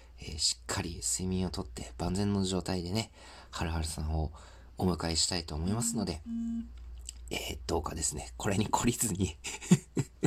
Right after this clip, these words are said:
<laughs> えー、また遊びに来てください。よろしくお願いします。はい、今日の配信はここまでです。次回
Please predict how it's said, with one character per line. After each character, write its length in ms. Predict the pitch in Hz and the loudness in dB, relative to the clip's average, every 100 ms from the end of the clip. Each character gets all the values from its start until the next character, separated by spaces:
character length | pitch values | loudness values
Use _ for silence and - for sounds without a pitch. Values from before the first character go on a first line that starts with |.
| - - | 0 -4
<laughs> 1200 | - - - - - - - - 359 370 370 214 | -20 -20 -20 -20 -20 -20 -10 2 6 6 4 0
え 140 | - 95 | 0 4
ー、 20 | |
ま 160 | 98 | 4
た 200 | 95 90 90 | 2 -2 -2
遊 80 | 92 | 0
び 100 | 92 | 0
に 120 | 92 | 0
来 100 | - | -4
て 120 | - | -8
く 100 | - | -2
だ 120 | 85 85 | -2 0
さ 160 | 104 | 0
い。 140 | 98 - | 0 -2
よ 140 | 90 | -2
ろ 80 | 87 | 0
し 120 | 92 | 0
く 280 | - 117 - - - - - - - - | 2 2 2 -4 -12 -12 -12 -12 -12 -6
お 20 | |
願 140 | 80 76 76 | -2 -2 2
い 40 | |
し 140 | - | 4
ま 140 | 98 123 | 6 6
す。 420 | - - - - - - - - - - - - - - - - - - - - - - - - - - - - - - | 4 2 -2 -4 -6 -12 -14 -14 -16 -18 -18 -20 -20 -20 -20 -20 -20 -20 -20 -20 -20 -20 -20 -20 -20 -20 -20 -20 -20 -8
は 120 | - | -2
い、 100 | - - - | -2 -2 2
今 140 | 135 | 4
日 40 | |
の 40 | 110 | 6
配 140 | 95 | 6
信 180 | - 95 | 4 4
は 100 | 117 | 2
こ 140 | - | 2
こ 160 | - 95 | 2 4
ま 160 | 92 87 | 2 0
で 160 | - | 0
で 160 | - 143 | 4 4
す。 460 | - - - - | 4 -2 -4 -6
次 200 | - - | -2 0
回 220 | - 143 | 4 4